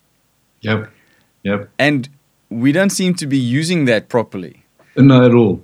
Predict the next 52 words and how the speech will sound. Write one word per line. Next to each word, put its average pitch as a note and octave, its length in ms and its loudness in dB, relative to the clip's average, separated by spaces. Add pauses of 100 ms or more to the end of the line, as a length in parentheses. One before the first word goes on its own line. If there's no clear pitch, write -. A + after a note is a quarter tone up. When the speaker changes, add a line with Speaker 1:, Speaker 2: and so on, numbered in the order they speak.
(140)
Speaker 2:
And, B2 200 -2
Speaker 1:
At A2 80 0
Speaker 2:
and G#2+ 100 0
Speaker 1:
all. G#2 60 -2 (240)
Speaker 2:
so C#3 200 -4
there's C#3 200 -2
a, C#3 200 0
there's B2+ 300 -6
a B2 100 -2
huge G3 720 -8 (160)
thing E3 280 -6
that, C3 200 -4 (180)
I A2+ 60 -8
mean, D3+ 180 -4
if C#3+ 300 -6
I D3+ 80 0
see F3 220 -4
in D3 260 -6 (100)
the B2 140 -4
division A#2+ 640 -4
just C#3+ 260 -4
in, C#3 220 -8
in B2 120 -6
the A2 80 -6
church D3+ 420 -6
globally, A2 540 -6
it's, G#2+ 240 -10 (180)
it's C3 160 -10
just E3 180 -8
heart-wrenching. G#2+ 800 -6
But B2 180 -4 (220)
it C#3+ 120 -8
starts, - 540 -6
it B2+ 120 -6
starts F3+ 360 -2
in C#3+ 80 -2
homes. B2+ 500 -4 (480)
That's, A#2+ 240 2
Speaker 1:
Mm. A#2 80 2
Speaker 2:
you A#2+ 60 -2
know, B2+ 320 -4 (220)
when, A2+ 240 -8
when C3 160 -2
God C#3 240 2
showed D#3+ 260 2
me D3+ 120 -2
that, B2 320 -6
that A#2 140 -6
we C3 160 -2
need D3 200 -2
to C3 80 -8
speak C#3 380 -8